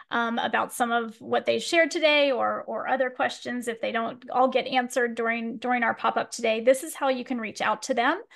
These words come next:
And so, um, the format of the email addresses is just the state name. So I'll use Noan's as an example. So Arizona, and then the word genetic, not with an S. So just G E N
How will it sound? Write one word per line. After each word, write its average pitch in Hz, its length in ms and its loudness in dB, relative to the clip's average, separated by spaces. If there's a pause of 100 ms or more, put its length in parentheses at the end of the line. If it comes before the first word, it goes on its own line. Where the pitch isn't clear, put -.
(280)
And 247 180 0
so, 240 380 4
um, 226 380 -4
the 220 100 -4
format 302 560 4
of 247 180 2
the - 220 -6
email 254 260 4
addresses 262 640 2
is 240 160 -4
just 247 360 0
the 226 100 -2
state 247 460 -2
name. 269 380 0 (460)
So 233 260 -2
I'll 226 220 0
use 233 320 -4
Noan's 247 460 2
as 240 160 0
an 240 140 -4
example. 233 480 0
So 277 280 0
Arizona, 247 680 2 (260)
and 254 140 2
then 254 160 2
the 254 80 0
word 262 320 2
genetic, 240 640 -2 (320)
not 262 260 2
with 294 140 4
an 277 100 4
S. - 240 2
So 214 180 -4
just 226 380 -4
G 269 480 -2
E 240 400 -6
N 226 340 -4